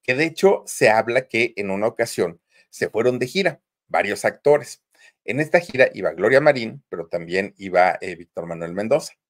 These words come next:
Allá en Estados Unidos, don, eh, mm, Ismael Rodríguez, este gran director de cine, hace una fiesta. Y es en esta fiesta donde coinciden Gloria Marín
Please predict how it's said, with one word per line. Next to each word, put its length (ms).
Allá 280
en 100
Estados 460
Unidos, 520
don, 600
eh, 460
mm, 560
Ismael 500
Rodríguez, 600
este 280
gran 340
director 440
de 100
cine, 380
hace 300
una 180
fiesta. 500
Y 220
es 160
en 120
esta 240
fiesta 600
donde 440
coinciden 680
Gloria 340
Marín 420